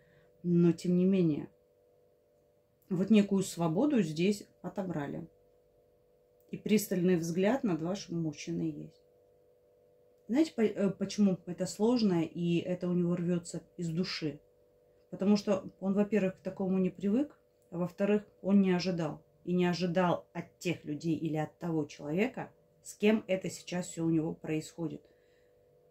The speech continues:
Думал, все, э, невинные овечки, а там раз, а там просто стадо волков.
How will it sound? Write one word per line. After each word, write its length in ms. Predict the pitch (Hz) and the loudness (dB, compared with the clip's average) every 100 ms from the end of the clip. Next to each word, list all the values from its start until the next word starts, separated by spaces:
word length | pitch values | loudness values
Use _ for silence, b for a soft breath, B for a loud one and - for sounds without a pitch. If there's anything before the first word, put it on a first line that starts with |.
| _ _ | _ _
Думал, 380 | 165 214 208 190 | 4 8 8 8
все, 560 | - - - 202 185 - | 2 -8 4 6 6 4
э, 340 | 185 175 170 | -2 -2 2
невинные 600 | 180 185 196 190 180 165 - | 2 4 4 4 4 4 2
овечки, 720 | 165 214 247 - - 151 - - | 2 2 2 -6 -8 -10 -10 -10
а 120 | 160 | -10
там 300 | - 170 165 | -2 0 2
раз, 320 | 190 196 - | 2 0 -4
а 60 | - | -18
там 180 | - 151 | -12 -10
просто 320 | 147 - - | -10 -14 -16
стадо 380 | - - 151 147 | -16 -8 -6 -4
волков. 520 | 147 156 - - | -4 -6 -10 -18